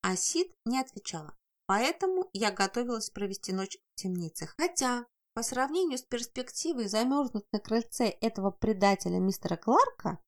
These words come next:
койка на пару с бездомной женщиной, но в тепле полицейского участка – просто дар судьбы. "Ну, хоть обед здесь предусмотрен?" —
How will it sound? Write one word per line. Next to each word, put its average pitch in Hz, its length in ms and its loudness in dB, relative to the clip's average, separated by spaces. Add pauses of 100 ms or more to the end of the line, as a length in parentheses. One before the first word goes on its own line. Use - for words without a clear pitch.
(480)
койка 269 440 0 (160)
на 208 160 0
пару 185 360 0
с - 80 -8
бездомной 196 540 -2
женщиной, 175 680 -2
но 185 180 2
в - 100 -8
тепле 220 320 0
полицейского 190 640 -4
участка – 233 600 -2 (300)
просто 185 500 4 (240)
дар 160 240 2
судьбы. 190 640 0 (1300)
"Ну, 277 160 0
хоть 311 200 0
обед 240 300 2
здесь 220 240 -2
предусмотрен?" — 240 960 2